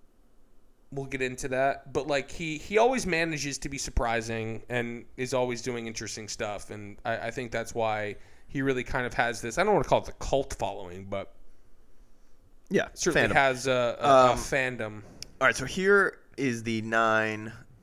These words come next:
Speaker 2: movie resume
Speaker 1: 'Kay.
Speaker 2: that Paul has directed here. So, nineteen ninety-six, he directs Hard Eight.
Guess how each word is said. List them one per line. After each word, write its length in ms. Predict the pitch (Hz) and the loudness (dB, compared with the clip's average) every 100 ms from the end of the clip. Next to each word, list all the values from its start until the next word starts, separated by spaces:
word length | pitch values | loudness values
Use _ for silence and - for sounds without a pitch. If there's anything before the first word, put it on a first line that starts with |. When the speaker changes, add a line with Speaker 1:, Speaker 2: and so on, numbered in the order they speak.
| - | -16
Speaker 2:
movie 380 | 120 113 104 107 | -8 -4 -2 -2
resume 600 | 98 101 98 92 87 92 110 - - - - - | 2 0 0 0 0 0 -4 -14 -20 -20 -14 -6
Speaker 1:
'Kay. 160 | - 104 | -2 2
Speaker 2:
that 260 | 104 85 - | 2 0 2
Paul 240 | 101 92 | 2 2
has 180 | 104 78 | 0 -4
directed 340 | 95 82 - - | -2 -4 -4 -8
here. 140 | - | -6
So, 240 | - 95 - - - - - | -2 0 0 0 0 -2 2
nineteen 260 | 139 156 151 | 2 4 2
ninety-six, 480 | 139 135 - 110 - | 2 2 2 0 0
he 80 | 98 | -2
directs 380 | 101 101 - | -2 -2 -4
Hard 500 | - - 117 120 117 - | -8 2 4 6 4 -2
Eight. 400 | 101 - - | -6 -6 -10